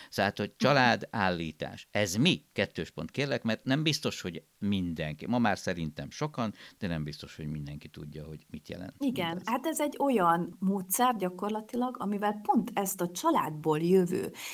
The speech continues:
Speaker 2: nehéz, generációkon átívelő mintákat,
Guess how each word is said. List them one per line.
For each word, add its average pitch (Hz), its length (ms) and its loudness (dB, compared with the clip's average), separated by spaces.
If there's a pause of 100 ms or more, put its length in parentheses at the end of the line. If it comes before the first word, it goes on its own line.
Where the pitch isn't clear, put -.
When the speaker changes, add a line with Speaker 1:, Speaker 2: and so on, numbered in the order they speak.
(140)
Speaker 2:
nehéz, 254 680 4
generációkon 165 1040 2
átívelő 151 880 0 (300)
mintákat, 202 1160 6